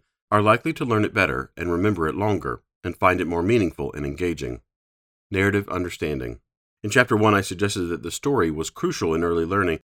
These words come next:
because it was the tool that enables us to bring curriculum content and emotion together to make knowledge more fully meaningful to the student.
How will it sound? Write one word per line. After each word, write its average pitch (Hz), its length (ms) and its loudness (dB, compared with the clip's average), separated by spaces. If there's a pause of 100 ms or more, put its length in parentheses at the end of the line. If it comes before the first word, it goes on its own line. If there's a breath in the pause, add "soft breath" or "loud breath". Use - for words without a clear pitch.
(140)
because 107 300 0
it 104 80 2
was 98 140 -2
the 101 80 -12
tool 127 320 -2
that 127 120 -2
enables 98 420 0
us 90 120 -4
to 104 100 -8
bring 85 240 -2
curriculum 82 460 -6
content 92 500 -2 (320)
and 107 180 2
emotion 98 380 0
together 87 460 -2
to - 160 -8
make 85 160 -2
knowledge 87 400 -2
more 82 100 -4
fully 85 300 -6
meaningful 92 460 -2
to - 120 -20
the 71 80 -10
student. 76 440 -6